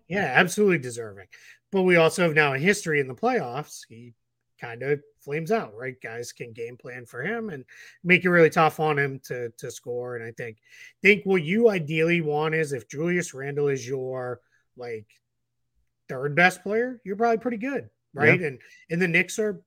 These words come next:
Speaker 1: maybe trending in that direction, right? I think Jalen Brunson's their best guy now.
Speaker 2: Mm-hmm.
Speaker 1: I think he's kind of the engine that makes them go. Randle for now is still their second guy. I, I'm not gonna quit on R J yet. Maybe he gets there. I don't know.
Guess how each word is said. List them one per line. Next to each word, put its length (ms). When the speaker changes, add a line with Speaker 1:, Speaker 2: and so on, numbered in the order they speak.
Speaker 1:
maybe 600
trending 380
in 120
that 180
direction, 340
right? 120
I 60
think 160
Jalen 260
Brunson's 400
their 140
best 240
guy 220
now. 320
Speaker 2:
Mm-hmm. 220
Speaker 1:
I 80
think 180
he's 300
kind 160
of 80
the 100
engine 260
that 140
makes 220
them 160
go. 340
Randle 340
for 180
now 500
is 100
still 200
their 120
second 400
guy. 260
I, 160
I'm 120
not 180
gonna 200
quit 240
on 160
R 160
J 180
yet. 340
Maybe 380
he 160
gets 280
there. 240
I 60
don't 160
know. 320